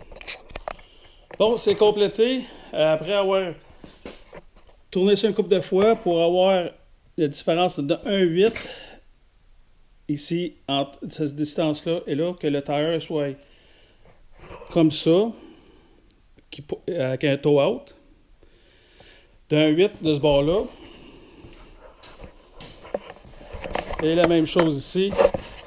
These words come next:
Un huit de toe out de même, qui va nous donner le maximum de un quart. Et que notre steering est encore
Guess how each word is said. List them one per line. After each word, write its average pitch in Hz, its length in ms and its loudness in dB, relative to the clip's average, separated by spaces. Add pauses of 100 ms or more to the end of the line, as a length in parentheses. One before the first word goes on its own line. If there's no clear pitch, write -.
(1300)
Un 175 160 6
huit 180 440 4
de 156 160 6
toe 151 300 6
out 156 180 0
de 139 100 4
même, 175 320 2
qui - 120 -10
va 160 120 4
nous 156 100 6
donner 160 480 4 (120)
le 165 120 6
maximum 170 640 2
de 151 200 2
un 160 200 2
quart. 202 420 0 (1300)
Et 170 160 2
que 175 80 0
notre 170 240 2
steering 180 380 2
est 165 140 2
encore 151 680 -2